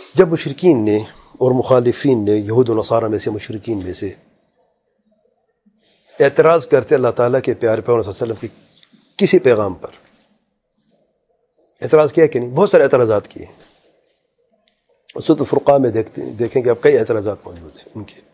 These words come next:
تو اللہ تعالیٰ ان کی نفی کرتے ہوئے فرمائے، "وَلَا يَأْتُونَكَ بِمَثَلٍ"،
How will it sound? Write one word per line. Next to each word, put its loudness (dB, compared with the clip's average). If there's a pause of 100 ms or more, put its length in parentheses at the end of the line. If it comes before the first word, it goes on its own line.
(1800)
تو 2
اللہ 0
تعالیٰ 2
ان -
کی -8
نفی -2
کرتے -4
ہوئے -6
فرمائے، -14
"وَلَا 4
يَأْتُونَكَ 2
بِمَثَلٍ"، 2